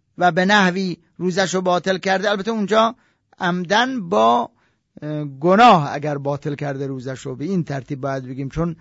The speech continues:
سهواً اگر باشه که باطل نمیشه، اگر عمدن با انجام گناهی روزش رو باطل کرده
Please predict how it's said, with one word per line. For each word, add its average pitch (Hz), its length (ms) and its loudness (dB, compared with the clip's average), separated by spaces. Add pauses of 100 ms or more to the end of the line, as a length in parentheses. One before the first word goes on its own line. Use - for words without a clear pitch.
(120)
سهواً 196 400 2
اگر 185 300 0
باشه 175 260 -2
که 196 80 -2
باطل 180 360 2
نمیشه، 139 420 -6 (640)
اگر 262 440 4
عمدن 233 760 4
با 214 260 6
انجام 208 640 4
گناهی 208 760 8
روزش 165 360 -2
رو 160 60 2
باطل 151 420 0
کرده 143 680 -8